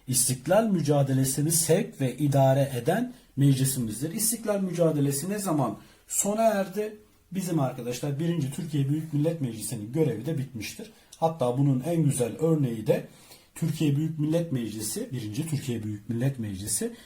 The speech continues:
Lozan Barış Anlaşması'na verilen arada kapatılmıştır. Neden? Çünkü artık görev ve sorumluluğu bitmiştir. Birinci T B M'nin görevi nedir? İstiklal mücadelesini gerçekleştirmek.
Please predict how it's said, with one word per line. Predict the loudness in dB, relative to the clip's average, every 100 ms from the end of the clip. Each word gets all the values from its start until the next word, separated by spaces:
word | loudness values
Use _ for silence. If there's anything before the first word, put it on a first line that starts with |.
| -20 _ -4 2
Lozan | 4 4 4 4
Barış | 2 2 0
Anlaşması'na | 0 2 2 2 0 0 -2 0
verilen | -2 -2 -2 0
arada | 2 2 0
kapatılmıştır. | -2 -2 -2 -4 -6 -6 -8 -6 -2
Neden? | 0 0 -2 0
Çünkü | -2 -2 0
artık | 0 0 -4 -8 -14 -20 -2
görev | 0 2 -2
ve | -4
sorumluluğu | 0 0 0 0 2 2
bitmiştir. | 0 -2 -8 -10 -16 -20 _ _
Birinci | -2 0 0
T | 0 0
B | 0
M'nin | -4 -6 -6
görevi | -2 -2 0 0
nedir? | 0 0 -6 -8 -20 _ _ -2
İstiklal | -2 -2 -6 -10 -2
mücadelesini | 0 0 -2 -6 -8 -8 -2 0 0 -4 -18 _
gerçekleştirmek. | -2 -2 -6 -10 -12 -12 -12 -12